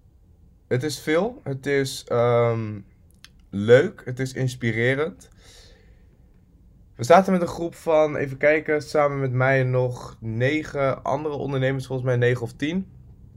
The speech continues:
En, ehm, ja, het was, het was heel chill. Het was heel open.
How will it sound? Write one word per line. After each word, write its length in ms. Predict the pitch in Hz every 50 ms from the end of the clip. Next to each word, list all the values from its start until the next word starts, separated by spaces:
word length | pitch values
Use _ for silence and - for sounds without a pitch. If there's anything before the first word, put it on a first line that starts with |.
| - - - - - -
En, 280 | - 104 117 117 120 120
ehm, 460 | 117 117 117 117 117 113 113 110 104 95 - - - - -
ja, 260 | - 127 147 151 135
het 100 | 113 101
was, 220 | 127 147 139 -
het 140 | - 131 135
was 140 | 151 156 147
heel 140 | 165 160 151 131
chill. 260 | - 175 151 117 98
Het 100 | 92 -
was 120 | 120 123
heel 180 | 135 139 120 -
open. 440 | 127 156 160 156 160 151 156 170